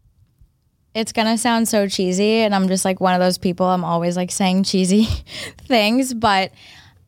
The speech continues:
if there is one thing that I would love to be able to go back and tell myself that I truly, like, ninety-nine percent of the time this,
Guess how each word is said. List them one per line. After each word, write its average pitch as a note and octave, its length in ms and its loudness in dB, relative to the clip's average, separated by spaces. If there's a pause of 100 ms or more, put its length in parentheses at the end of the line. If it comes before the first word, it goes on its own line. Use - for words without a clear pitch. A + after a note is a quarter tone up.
(220)
if A3 180 -6
there A3+ 240 0
is C4+ 160 -4
one G3+ 420 -2
thing F#3+ 520 -4
that F3 300 -2
I F3 160 -2
would F3+ 140 -6
love E3+ 200 -4
to - 80 -14
be F#3 60 -4
able F3+ 140 -2
to F3+ 60 -4
go F3+ 100 -4
back E3+ 280 -8
and F3 140 -8
tell D#3+ 180 -12
myself F3 680 -8 (760)
that F#3 200 0
I F#3 480 0 (180)
truly, G#3 1040 -2
like, F#3 240 -2
ninety-nine G3+ 560 0
percent C#4 360 2
of C4+ 60 0
the C4 40 -8
time C#4 540 2
this, B3+ 300 -2